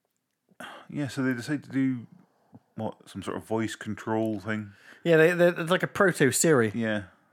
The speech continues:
Speaker 1: Like,
Speaker 2: Siri.
Speaker 1: eject stuff.
Speaker 2: Siri, eject. E-, e-, yeah, Siri, eject, uh, ejector seat, my car. No?
Speaker 1: <laughs>
Speaker 2: Yeah, no.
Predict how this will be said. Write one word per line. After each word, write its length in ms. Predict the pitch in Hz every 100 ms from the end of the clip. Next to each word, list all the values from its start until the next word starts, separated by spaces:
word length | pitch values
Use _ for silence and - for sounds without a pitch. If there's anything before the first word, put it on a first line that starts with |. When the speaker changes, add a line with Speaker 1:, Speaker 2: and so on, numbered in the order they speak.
| _ _ _ _ _ _ -
Speaker 1:
Like, 160 | 117
Speaker 2:
Siri. 720 | 123 - 185 180 185 202 214 214
Speaker 1:
eject 560 | 110 127 127 - -
stuff. 380 | - 113 107 - -
Speaker 2:
Siri, 800 | - - 180 175 175 185 190 - - _ _ _ -
eject. 840 | 135 139 - 190 180 - - - - _ _ _ _ _ _ -
E-, 40 | 143 _ _ _ -
e-, 120 | 135 127 _ _ _ -
yeah, 160 | 156 151 -
Siri, 460 | - 185 180 185 - - -
eject, 760 | 147 - 175 208 - - - - _ _ _ _ _ -
uh, 440 | 151 135 117 90 - - - -
ejector 480 | 147 196 208 - 160
seat, 360 | - 143 156
my 240 | 147 143 139
car. 380 | - 113 107 - _ _ -
No? 380 | 143 175 208 214 - -
Speaker 1:
<laughs> 220 | 139 -
Speaker 2:
Yeah, 220 | 143 135 131 -
no. 420 | 143 127 113